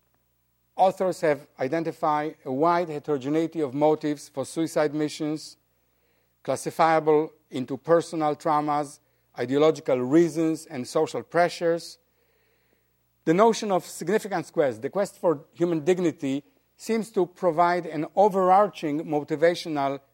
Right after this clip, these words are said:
concept, uh, that explains large, uh, amount of variance in suicidal terrorism. Terrorism justifying ideologies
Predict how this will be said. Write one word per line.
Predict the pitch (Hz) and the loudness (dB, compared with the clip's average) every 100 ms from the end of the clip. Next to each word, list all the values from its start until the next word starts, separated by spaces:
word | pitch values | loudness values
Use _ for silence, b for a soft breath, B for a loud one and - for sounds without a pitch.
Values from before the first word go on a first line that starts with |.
| _ | _
concept, | - 202 - 156 143 143 _ _ _ _ | 0 0 0 0 -2 -2 _ _ _ _
uh, | 143 | -2
that | 147 147 | 0 0
explains | 151 - - 165 165 170 - _ _ _ - | -2 -6 -2 0 0 -2 -8 _ _ _ -10
large, | 135 143 160 147 - - | 0 4 4 2 -6 -4
uh, | 139 135 | -2 -2
amount | 151 139 135 | -2 -2 -2
of | 127 | -2
variance | 139 139 135 131 | 0 0 -2 -8
in | 131 | -12
suicidal | - 135 - 139 131 | -12 -10 -4 -4 -4
terrorism. | 117 160 165 165 160 170 165 _ _ _ _ _ _ _ _ _ _ _ _ _ _ | -6 -4 0 0 -2 -8 -12 _ _ _ _ _ _ _ _ _ _ _ _ _ _
Terrorism | 185 180 165 175 175 - | 6 6 6 0 -4 -2
justifying | 156 147 160 175 160 160 | -2 -2 -2 0 0 0
ideologies | 147 139 156 160 139 156 156 147 | 0 4 6 4 2 -2 -2 -6